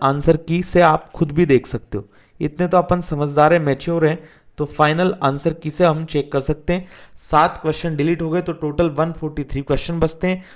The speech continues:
दो क्वेश्चन आपके आंसर चेंज हुए हैं फाइनल आंसर की में, तो आप उससे मार्क्स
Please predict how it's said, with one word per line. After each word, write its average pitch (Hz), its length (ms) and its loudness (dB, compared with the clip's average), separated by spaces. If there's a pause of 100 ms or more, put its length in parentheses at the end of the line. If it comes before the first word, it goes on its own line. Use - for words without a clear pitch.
(160)
दो 156 180 2
क्वेश्चन 170 340 -2
आपके 170 460 -2 (180)
आंसर 143 300 -2
चेंज 151 340 -2
हुए 143 100 0
हैं 165 60 0
फाइनल 127 380 -2
आंसर 113 280 -4
की 117 140 -8
में, 107 120 -8 (380)
तो 143 60 0
आप 151 200 4
उससे 175 260 -2
मार्क्स 147 400 0